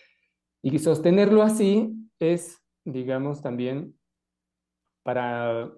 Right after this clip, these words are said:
como di-, como se dice en esa tradición judía, ¿no? Para evitar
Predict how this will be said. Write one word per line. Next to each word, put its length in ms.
como 260
di-, 220
como 240
se 120
dice 200
en 80
esa 200
tradición 720
judía, 400
¿no? 280
Para 160
evitar 460